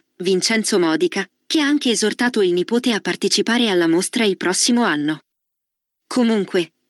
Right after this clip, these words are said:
l'avvenimento centrale del sabato è stata la corsa podistica, con premiazioni sul palco la domenica mattina,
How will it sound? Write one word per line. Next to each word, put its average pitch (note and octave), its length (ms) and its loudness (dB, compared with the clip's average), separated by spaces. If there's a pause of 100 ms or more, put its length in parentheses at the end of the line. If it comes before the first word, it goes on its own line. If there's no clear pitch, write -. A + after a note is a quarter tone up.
l'avvenimento A#3+ 720 2
centrale A3+ 500 0
del F#3 160 2
sabato A3 440 -2
è F3+ 80 0
stata A3+ 340 -2
la G3 140 2
corsa B3 340 0
podistica, G#3 680 -2 (240)
con A3+ 220 2
premiazioni G#3+ 640 0
sul F#3+ 240 0
palco G#3 360 -2
la F3+ 120 2
domenica F#3+ 460 0
mattina, E3+ 580 0